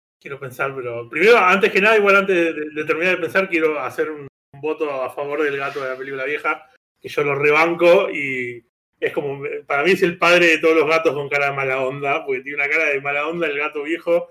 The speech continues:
tiene como el, el, el ceño fruncido, pero ya natural el chabón, ¿viste? Una cara de guacho terrible. Y,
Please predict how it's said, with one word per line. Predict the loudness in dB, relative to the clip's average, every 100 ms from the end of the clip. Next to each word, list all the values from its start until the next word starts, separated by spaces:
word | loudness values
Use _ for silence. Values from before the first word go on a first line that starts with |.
| -18 _
tiene | 0 2
como | 2 0
el, | 0
el, | -2 -2
el | -2
ceño | 0 0 0
fruncido, | -2 -8 -4 2 4 4
pero | 0
ya | 0 -2
natural | -2 0 0 2
el | 0
chabón, | -4 -8 -8
¿viste? | -12 -12 -16 _ _ _ _ _
Una | -14 -8
cara | -4 -2
de | 0
guacho | -2 -2 -4
terrible. | -6 -6 -6 -10 -14 _ _ _ _ _ _ -12
Y, | -8 -8 -8 -12